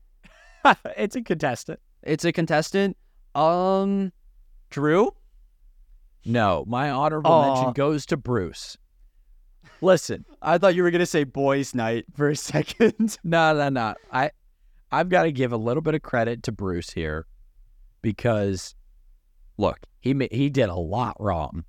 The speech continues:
Speaker 1: No denying that. He was kind of a jerk. He discovered what toxic masculinity was. He made his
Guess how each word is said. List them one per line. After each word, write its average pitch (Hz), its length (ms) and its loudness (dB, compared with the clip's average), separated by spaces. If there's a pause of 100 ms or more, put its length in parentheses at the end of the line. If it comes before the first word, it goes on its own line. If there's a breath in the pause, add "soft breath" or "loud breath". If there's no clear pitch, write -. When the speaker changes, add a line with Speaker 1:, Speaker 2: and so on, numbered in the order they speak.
(460)
Speaker 1:
No 110 340 0
denying 107 520 -2
that. 78 260 -6 (200)
He 101 140 -2
was 98 240 -4 (120)
kind 117 280 -4
of 117 100 -4
a 117 60 -2
jerk. 95 360 -4 (300)
He 95 160 -4
discovered 127 720 -2
what 120 140 -4
toxic 110 420 -2
masculinity 101 720 -2
was. 85 400 -8 (260)
He 98 520 -2 (880)
made 120 540 0 (440)
his 110 400 -2